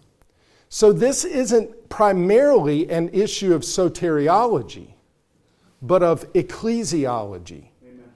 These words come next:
Speaker 1: And that's important to understand. So again, your pastors believe that there must be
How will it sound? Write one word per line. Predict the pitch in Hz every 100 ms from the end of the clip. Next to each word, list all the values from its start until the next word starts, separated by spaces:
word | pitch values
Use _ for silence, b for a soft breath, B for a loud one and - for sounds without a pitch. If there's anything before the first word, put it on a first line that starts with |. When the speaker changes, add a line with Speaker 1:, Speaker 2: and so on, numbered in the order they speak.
| _
Speaker 1:
And | 151
that's | 180 233 -
important | 190 - 220 208 -
to | 196
understand. | 185 156 147 - 165 135 90 - b b b
So | - 202
again, | 196 254 185
your | 165
pastors | 170 214 247 262 254 208 -
believe | 180 180 208 147 123
that | 160
there | 170
must | 175 185 247 277 -
be | 226 220 208 190